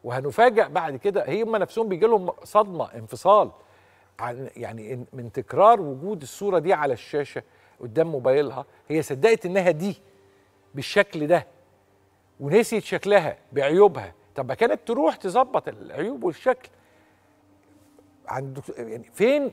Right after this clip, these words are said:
دور الطب الحقيقي بقى في الليلة اللي أنا حكيتها دي؟ هوبا، مفيش دور للطب الحقيقي. بعد بقى ما تصطدم بالواقع، التجاعيد تزيد، حب الشباب يعمل حفرة، أو عندها بقى مناسبة حقيقية، مش هتبعت صورة مكانها. يعني خ-،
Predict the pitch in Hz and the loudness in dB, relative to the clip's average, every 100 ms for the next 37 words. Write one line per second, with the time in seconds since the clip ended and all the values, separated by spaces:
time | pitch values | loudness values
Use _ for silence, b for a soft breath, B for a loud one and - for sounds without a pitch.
0 | _ 139 117 226 240 - 226 190 175 - | _ -14 0 2 2 0 0 0 -2 -4
1 | 175 196 170 - 151 131 170 208 196 180 | -6 -4 0 -2 -2 0 6 10 10 8
2 | 190 - 127 180 - 143 165 b b b | 4 -2 -6 -6 -6 -12 -12 b b b
3 | 254 240 - 196 160 160 170 123 120 - | -8 -8 -2 -2 -2 -8 -12 -10 -14 -14
4 | - _ - _ _ _ _ _ b b | -20 _ -20 _ _ _ _ _ b b
5 | b b b - 240 269 247 262 233 208 | b b b 6 8 8 8 8 8 4
6 | - 151 - _ - 160 165 160 - 202 | -2 -18 -18 _ -10 -4 -2 -2 2 4
7 | 185 151 113 92 127 123 117 - - - | 6 4 -4 -10 -6 0 0 0 -18 -20
8 | b b b b 143 - 180 170 185 - | b b b b -14 -2 0 2 0 -2
9 | 127 117 98 - - 160 147 160 139 135 | -14 -14 -16 -8 -4 -4 -6 -8 -6 -4
10 | 113 110 - - - - - 254 226 214 | -4 -6 -16 -20 -20 -12 -6 -2 2 2
11 | - 175 160 - 131 151 196 233 226 214 | 0 -2 -6 -10 -6 -6 2 4 4 4
12 | 170 160 233 - 151 156 180 262 277 127 | 2 2 0 0 -2 -2 0 0 0 -8
13 | - 185 180 - 208 208 175 247 196 - | -6 -2 -2 -4 0 0 2 0 0 -12
14 | _ b b b b b b 117 123 143 | _ b b b b b b -10 -8 -6
15 | 139 | -6